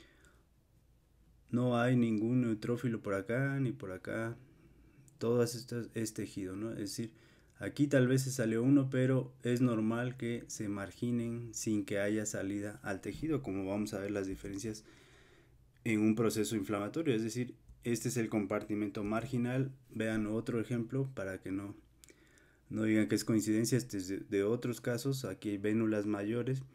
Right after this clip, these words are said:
y en el tejido no vemos ni un neutrófilo, tal vez este otra vez, pero es uno contra todos los que están marginados y no salen al tejido, ni forman microabscesos. Incluso en vénulas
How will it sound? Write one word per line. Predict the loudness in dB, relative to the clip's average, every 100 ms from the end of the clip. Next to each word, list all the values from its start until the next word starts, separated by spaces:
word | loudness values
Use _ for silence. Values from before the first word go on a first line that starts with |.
| _ -20 _ -2
y | 4 8
en | 8
el | 6
tejido | 2 -2 2 4 6 8
no | 6 4
vemos | 4 4 2 2 0
ni |
un | 2 2
neutrófilo, | 0 0 -2 0 -2 0
tal | 0 0
vez | -2 -4
este | 2 4 4 -2
otra | -6 -4 -2
vez, | -4 -6 -10 -2
pero | 0 0 -2
es | -4 -6 0
uno | 4 4 2 0 -4
contra | -6 -4 -2 -2
todos | 0 2 2
los | -2
que |
están | -6 -6 -4
marginados | -6 -6 -6 -4 -6 -6
y | -2 -2
no | -2 -6
salen | -6 -6 -6 -6 -6
al | -8
tejido, | -12 -12 -10 -12 -16 -20 -20 -20 -12 0
ni | 0
forman | 2 0 0 0 -2
microabscesos. | -4 -4 -4 -4 -6 -8 -10 -16 -20 -20 -20 -20 _ _ _ _ -20 _
Incluso | -2 0 0 0 0
en | 0
vénulas | 0 2 0